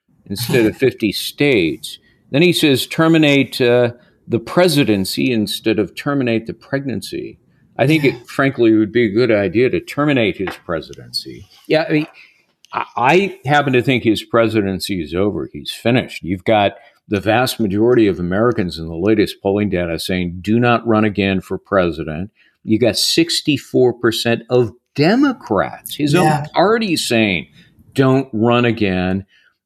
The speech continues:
Speaker 1: Under the age of thirty among Democrats, ninety-four percent, that's an astonishing number, say they want somebody other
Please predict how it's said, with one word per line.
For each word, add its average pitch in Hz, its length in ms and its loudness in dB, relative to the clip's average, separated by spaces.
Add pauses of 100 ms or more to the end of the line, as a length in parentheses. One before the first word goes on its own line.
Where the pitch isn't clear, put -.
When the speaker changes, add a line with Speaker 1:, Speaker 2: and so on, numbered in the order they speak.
(100)
Speaker 1:
Under 131 240 4
the 131 180 4
age 135 220 4
of 120 120 2
thirty - 840 0 (180)
among 107 380 2
Democrats, 85 800 -6 (260)
ninety-four 190 1300 2
percent, - 520 -4
that's - 220 -6
an 107 120 -2
astonishing 147 1120 -4
number, 117 300 2
say 85 400 -2 (260)
they 120 120 4
want 117 260 2
somebody 110 640 0
other 120 440 2